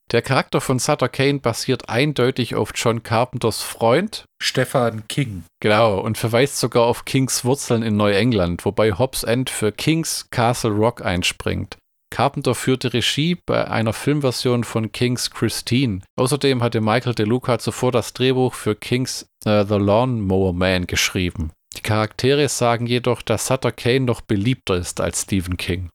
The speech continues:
Speaker 1: Die müssen im Film, glaub ich, hundertmal Sutter Kane gesagt haben. „Sutter Kane? Sutter Kane.“ Sutter Kane, Sutter Kane, Sutter Kane, Sutter Kane.
Speaker 2: Ja, damit du weißt schon, was es geht.
Speaker 1: John Carpenter hat zu Beginn des Films einen kurzen Cameo-Auftritt als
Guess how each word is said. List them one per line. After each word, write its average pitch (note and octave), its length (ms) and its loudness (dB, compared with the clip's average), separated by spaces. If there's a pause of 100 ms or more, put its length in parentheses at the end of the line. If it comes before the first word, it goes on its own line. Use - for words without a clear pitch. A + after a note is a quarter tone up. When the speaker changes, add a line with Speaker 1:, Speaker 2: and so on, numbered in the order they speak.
(200)
Speaker 1:
Die B2 80 2
müssen C#3+ 200 2
im B2 100 2
Film, C3+ 320 0
glaub A#2+ 220 2
ich, G#2 120 -4 (340)
hundertmal A2+ 540 2
Sutter G#2 340 -2
Kane G#2 300 0
gesagt F#2 420 -4
haben. F2 320 -4
„Sutter G#2+ 240 -2
Kane? E3+ 400 -2 (120)
Sutter F2+ 200 -2
Kane.“ E2 300 -4 (280)
Sutter A2 160 -2
Kane, F3 340 0
Sutter A#2+ 200 -2
Kane, F2+ 340 0
Sutter A2 180 -2
Kane, F#3+ 260 0 (120)
Sutter G2+ 180 -4
Kane. E2+ 240 -6 (240)
Speaker 2:
Ja, - 80 -4
damit B2+ 240 0
du C3 120 -2
weißt B2+ 260 2
schon, A#2+ 160 -4
was A2+ 220 -2
es - 120 -6
geht. G#2 280 -6 (200)
Speaker 1:
John C#3+ 160 0
Carpenter D#3 420 0
hat C3+ 100 0
zu - 120 -4
Beginn D3 360 0
des C#3+ 160 -2
Films B2+ 440 -2
einen A2 220 0
kurzen C3 400 -2
Cameo-Auftritt A#2 1040 0
als - 360 -2